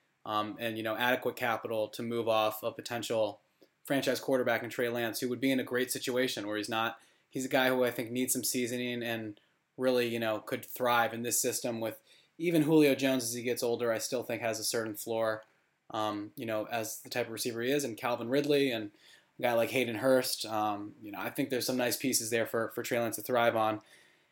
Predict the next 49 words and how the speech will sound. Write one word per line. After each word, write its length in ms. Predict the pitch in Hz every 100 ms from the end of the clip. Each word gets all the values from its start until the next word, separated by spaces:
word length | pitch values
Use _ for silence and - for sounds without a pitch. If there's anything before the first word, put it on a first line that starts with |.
| _
And, 180 | 147 147
and 160 | 151 170
I 100 | 208
love, 360 | 185 240 185 147
I 120 | 185
love 180 | 202 190
Najee 300 | 156 127 123
Harris 260 | 123 110
going 240 | - 117 113
there 160 | 110
at 140 | 110 -
the 60 |
beginning 340 | 110 113 110 107
of, 120 | 101
of 320 | 107 113 107 -
round 260 | 110 104
two, 220 | - 107 101
Klepp. 260 | 113 110 - _ 123
Um, 400 | 113 107 104 101 _
I 120 | 127 143
will 120 | 151
be 140 | 143
happily 440 | - 151 160 165 160
surprised 640 | 160 147 156 180 127 -
if 140 | 127
he 60 | 139
doesn't 240 | 139 135
go 140 | 131 131
in 60 |
round 260 | 127 127 120
one. 380 | 131 131 117 120 -
Um, 320 | 117 113 117
I'm 160 | 117 123
really 160 | 131
expecting 400 | 127 - 123 127
him 140 | 127 123
to 60 |
go 320 | 123 123 120 - _ _ _ _ _ -
in 180 | 143 135
round 320 | 131 127 117
one. 500 | 123 127 135 143 135 _
And 360 | 127 127 127 110
if 180 | 135 131
he 60 |
does 220 | 143 139 151
get 120 | 156
to 80 | 151
round 240 | 151 143
two, 380 | - 160 190